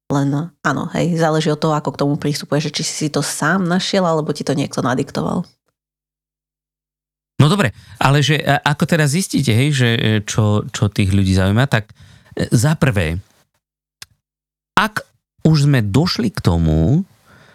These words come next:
Speaker 2: že ľudí treba, pretože sme poctiví vzdelávači a zaujímame sa, e, o to, čo funguje, nefunguje, a tak, e,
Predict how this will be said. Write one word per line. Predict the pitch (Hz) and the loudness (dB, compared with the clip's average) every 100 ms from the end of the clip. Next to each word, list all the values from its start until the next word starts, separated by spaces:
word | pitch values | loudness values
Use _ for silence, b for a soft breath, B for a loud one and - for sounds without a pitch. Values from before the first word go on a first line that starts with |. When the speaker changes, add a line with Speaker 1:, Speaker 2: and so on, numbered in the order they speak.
| b b _ | b b _
Speaker 2:
že | 104 90 101 101 98 - - | 0 2 2 2 2 0 0
ľudí | 92 95 127 160 156 170 | 2 4 2 2 2 2
treba, | - 113 113 113 113 | 2 2 2 2 0
pretože | - 104 - 90 90 | 0 0 0 0 2
sme | 85 82 82 - 82 | 2 2 2 0 0
poctiví | - 131 - 117 | 0 0 2 0
vzdelávači | 95 95 87 85 - | 2 0 2 0 0
a | - 78 76 76 78 | 0 2 2 2 2
zaujímame | 120 143 120 104 101 | 2 2 2 2 0
sa, | - 87 | 0 0
e, | 92 90 87 | 2 2 0
o | 92 104 | 0 0
to, | 101 | 0
čo | - 95 85 | 0 0 0
funguje, | - 127 113 92 | 0 2 2 2
nefunguje, | 98 - 101 104 101 - B B B B | 2 2 2 2 0 -4 B B B B
a | - 92 92 | 2 2 2
tak, | 104 101 107 | 0 0 0
e, | 95 92 92 95 | 2 2 2 2